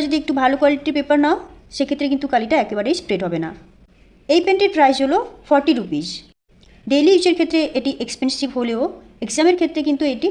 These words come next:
ভীষণ ভীষণ ভালো। তো তোমরা লোকাল স্টোর থেকে কিনলে একটুখানি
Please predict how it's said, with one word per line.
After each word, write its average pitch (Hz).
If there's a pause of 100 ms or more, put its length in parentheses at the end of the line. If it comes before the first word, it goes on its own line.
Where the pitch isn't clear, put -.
(100)
ভীষণ 254
ভীষণ 202
ভালো। 165 (1040)
তো 269 (100)
তোমরা 285 (160)
লোকাল 294
স্টোর 294
থেকে 294
কিনলে 262 (200)
একটুখানি 339